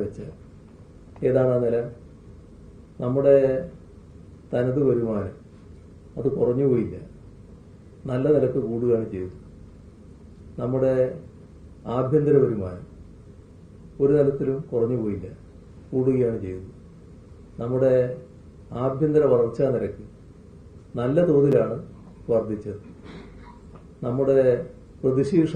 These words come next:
വരുമാനം രാജ്യത്തെ തന്നെ മറ്റു സംസ്ഥാനങ്ങളുമായി താരതമ്യപ്പെടുത്തിയ അഭിമാനകരമായ വളർച്ചയാണ് ഇവിടെ ഉണ്ടായിട്ടുള്ളത്. ഇതൊക്കെ ഒരു സംസ്ഥാനത്തെ സംബന്ധിച്ചിടത്തോളം ഒരു സാമ്പത്തിക പ്രയാസവും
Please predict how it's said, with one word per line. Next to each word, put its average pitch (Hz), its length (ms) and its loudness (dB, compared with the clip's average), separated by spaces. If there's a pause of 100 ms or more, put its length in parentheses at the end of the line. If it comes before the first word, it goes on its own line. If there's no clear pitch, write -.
(100)
വരുമാനം 101 460 -4 (920)
രാജ്യത്തെ 143 520 2 (140)
തന്നെ 143 220 2 (480)
മറ്റു 135 260 -4
സംസ്ഥാനങ്ങളുമായി 143 880 0
താരതമ്യപ്പെടുത്തിയ 123 680 -2 (760)
അഭിമാനകരമായ 151 800 6
വളർച്ചയാണ് 120 540 0 (220)
ഇവിടെ 120 260 0
ഉണ്ടായിട്ടുള്ളത്. 98 500 -6 (720)
ഇതൊക്കെ 190 360 4 (500)
ഒരു 175 160 4 (360)
സംസ്ഥാനത്തെ 165 560 0 (100)
സംബന്ധിച്ചിടത്തോളം 139 840 -2 (680)
ഒരു 160 160 4 (120)
സാമ്പത്തിക 165 500 2 (100)
പ്രയാസവും 135 600 0